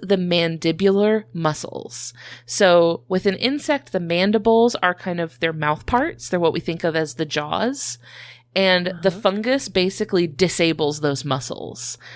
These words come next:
Speaker 1: So, like, rips the power cord to the ant's jaws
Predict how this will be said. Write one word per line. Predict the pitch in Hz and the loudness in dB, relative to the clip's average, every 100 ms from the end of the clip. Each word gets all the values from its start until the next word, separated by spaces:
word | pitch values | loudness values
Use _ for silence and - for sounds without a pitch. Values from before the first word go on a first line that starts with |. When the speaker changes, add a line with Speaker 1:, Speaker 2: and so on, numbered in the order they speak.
| - | -8
Speaker 1:
So, | - 185 | 2 2
like, | 160 147 139 _ - | 4 2 0 _ -14
rips | 160 190 196 - - - _ _ _ | -2 0 0 -2 -4 -6 _ _ _
the | 175 | -2
power | 185 202 175 160 | 0 4 4 2
cord | 151 170 147 139 143 165 _ _ _ | 0 0 0 0 -2 -4 _ _ _
to | - 220 196 185 180 | -2 2 2 2 0
the | 175 - | 0 -2
ant's | 156 - 156 | -4 -8 -6
jaws | 151 170 143 131 120 151 - | 0 4 4 2 0 -6 -8